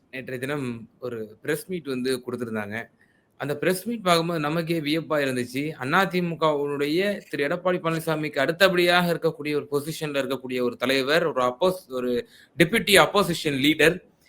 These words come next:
ஒரு பலம் நிரூபிக்காத ஒரு அன்டெஸ்டட், not proven விஜய் அவர்களை வந்து ஒரு ரொம்பவே கீழே இறங்கி அஇஅதிமுகவினுடைய ஒரு முன்னணி தலைவர்,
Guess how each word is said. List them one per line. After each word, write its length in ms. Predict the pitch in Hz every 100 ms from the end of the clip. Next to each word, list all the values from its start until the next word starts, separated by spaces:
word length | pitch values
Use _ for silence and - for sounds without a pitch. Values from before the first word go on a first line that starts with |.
| _ _ _ _ _ _ -
ஒரு 160 | 147
பலம் 340 | 139 165 226 226
நிரூபிக்காத 800 | 190 185 170 175 165 165 196 185
ஒரு 240 | 160 151 143 135 135 143
அன்டெஸ்டட், 580 | 143 190 208 196 - 185
not 220 | 151 165 170
proven 400 | 165 165 160 151
விஜய் 400 | 147 139 165 240
அவர்களை 400 | 202 170 165 156
வந்து 320 | 143 139 156 220 190 143 120 110 - _ _
ஒரு 500 | 123 123 123 113 110 113 123 -
ரொம்பவே 680 | 139 233 262 262 262 247 226 196 175 156 143
கீழே 360 | - 202 226 185
இறங்கி 580 | 165 185 214 208 220 220 _ 143 156
அஇஅதிமுகவினுடைய 1000 | 185 170 160 165 165 156 147 143 135 131
ஒரு 100 | 123
முன்னணி 260 | 135 156
தலைவர், 460 | 147 127 127 160